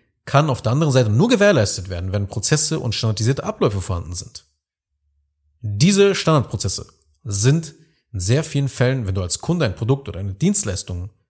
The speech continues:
aufnimmst, vollkommen unsichtbar. Du siehst sie nicht, du nimmst es nicht wahr. Du guckst dir halt nur das Produkt an, das fertige Produkt, was es dir bringt. Aber wenn du wirklich mal die Augen öffnest und das nächste Mal, wenn du, keine Ahnung, beim Italiener oder Griechen sitzt,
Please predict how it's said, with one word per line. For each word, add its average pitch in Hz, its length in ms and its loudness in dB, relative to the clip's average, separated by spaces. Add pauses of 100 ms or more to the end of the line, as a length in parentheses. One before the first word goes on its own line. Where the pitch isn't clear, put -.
(300)
aufnimmst, 110 540 -6
vollkommen - 540 -6
unsichtbar. 202 460 -6 (1080)
Du 113 100 -4
siehst 170 360 2
sie 113 120 2
nicht, - 420 -6
du 107 100 0
nimmst 156 280 4
es 127 120 -2
nicht 127 220 -2
wahr. 131 500 -2 (920)
Du - 80 -20
guckst - 280 2
dir 127 80 2
halt 123 160 4
nur 147 80 4
das 131 140 0
Produkt 165 340 -2
an, 87 80 -8
das 87 120 -6
fertige 123 320 -2
Produkt, 135 280 -4
was 101 120 -2
es 101 100 -4
dir 107 100 -4
bringt. 117 360 0 (1400)
Aber 92 160 -2
wenn 135 120 6
du 120 240 2
wirklich 214 320 2
mal 190 80 0
die 170 80 0
Augen 170 220 0
öffnest 92 300 -6
und 104 60 -8
das 104 160 -2
nächste 185 300 2
Mal, 113 200 4
wenn 110 120 0
du, 110 240 0 (320)
keine 151 240 0
Ahnung, 117 240 0
beim 120 160 2
Italiener 160 500 2
oder 113 140 0
Griechen 156 360 0
sitzt, 147 300 -2